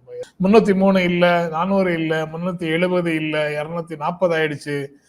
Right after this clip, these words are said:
இனி அவர்களுடைய குடுமி எல்லாம் இவங்க கையில, இந்த ரெண்டு பேர் கையில அப்படின்னு ஜனநாயகத்தின் காவலர்களாக ரெண்டு பேரை நம்ம உயர்த்தி பிடிச்சோம்ல, அவங்களுக்கும் ஜனநாயகத்துக்கும் ஏழ்முனை அளவு கூட தொடர்பு இல்லைங்கிறத நம்ம பார்க்க வேண்டாமா? வரலாறு நமக்கு அதையும் கத்து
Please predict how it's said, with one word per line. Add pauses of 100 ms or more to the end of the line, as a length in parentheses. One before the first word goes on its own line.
(320)
இனி
அவர்களுடைய
குடுமி
எல்லாம்
இவங்க
கையில,
இந்த
ரெண்டு
பேர்
கையில
அப்படின்னு
ஜனநாயகத்தின்
காவலர்களாக
ரெண்டு
பேரை
நம்ம (540)
உயர்த்தி
பிடிச்சோம்ல, (460)
அவங்களுக்கும்
ஜனநாயகத்துக்கும் (200)
ஏழ்முனை
அளவு
கூட
தொடர்பு
இல்லைங்கிறத
நம்ம
பார்க்க
வேண்டாமா? (140)
வரலாறு
நமக்கு
அதையும்
கத்து